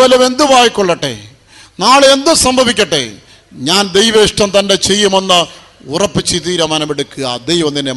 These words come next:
മാനിക്കും, തീരുമാനത്തെ മാനിക്കും. നിന്റെ ഉള്ളിൽ നടക്കുന്ന പോരാട്ടത്തിൽ സാത്താൻ തോൽക്കട്ടെ, കർത്താവ് ജയമെടുക്കട്ടെ. അന്ധകാരം തോൽക്കട്ടെ, ദൈവത്തിന്റെ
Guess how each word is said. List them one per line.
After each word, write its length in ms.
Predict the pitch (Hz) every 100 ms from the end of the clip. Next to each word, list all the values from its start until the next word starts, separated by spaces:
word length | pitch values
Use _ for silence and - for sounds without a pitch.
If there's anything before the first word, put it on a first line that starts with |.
| 131
മാനിക്കും, 440 | 135 127 113 - - _ _ _ _ _ _ _ _ _ _ _ _ _ 190
തീരുമാനത്തെ 580 | 226 220 202 196 170 160
മാനിക്കും. 380 | 165 175 147 135 - _ _ _ _ _ - _ _ - - - - - - - - - -
നിന്റെ 160 | 185 240
ഉള്ളിൽ 140 | 269 277
നടക്കുന്ന 300 | 285 285 285 254
പോരാട്ടത്തിൽ 560 | 302 311 - 240 190 143 - - -
സാത്താൻ 460 | 220 - - 247 233 220
തോൽക്കട്ടെ, 500 | 277 269 240 233 226 208 -
കർത്താവ് 460 | 214 - 214 208 190
ജയമെടുക്കട്ടെ. 640 | 196 214 202 190 180 160 139 101 - - - - - - - - - - -
അന്ധകാരം 600 | 269 320 320 330 339 330 247
തോൽക്കട്ടെ, 480 | 320 269 339 349 349 339 254 - - -
ദൈവത്തിന്റെ 520 | 302 330 330 339 311